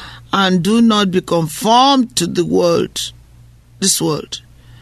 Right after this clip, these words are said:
any longer with its superficial values and customs, but be transformed and progressively changed as you mature spiritually. This is amplified. By the renewing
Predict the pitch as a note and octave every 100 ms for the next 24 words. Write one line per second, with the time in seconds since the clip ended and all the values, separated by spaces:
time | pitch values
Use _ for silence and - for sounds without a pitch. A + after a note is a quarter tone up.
0 | - - - G3+ G#3 G#3 G3+ F#3+ F#3+ F#3
1 | E3+ D#3 - - G#3 G3 - - - D3+
2 | - D3+ D#3 D3 - D3 C#3+ F3 F3+ D#3+
3 | C#3+ B2 - - - - F3 C#3+ F3 -
4 | D#3 D#3 - - - E3+ D#3 C4 - -
5 | F3 G3+ G3 G3 E3+ - G3 E3+ D3 D#3
6 | E3 D#3 D#3+ D3+ E3 F#3+ - G3 G3+ F#3
7 | B3+ C4 - - - - G#3+ F3 D#3+ -
8 | - - - - - - - - - E3
9 | D#3+ - E3 D#3+ D#3 D3+ - F#3+ F#3 -
10 | - - D#3+ D3+ F3 - D#3 D3+ B2 A#2
11 | F#2 D2 G#3+ - - - - - - -
12 | - - - - - - - - - -
13 | - - - - - E3 G3+ G3+ F#3 G3
14 | G#3+ B3 A#3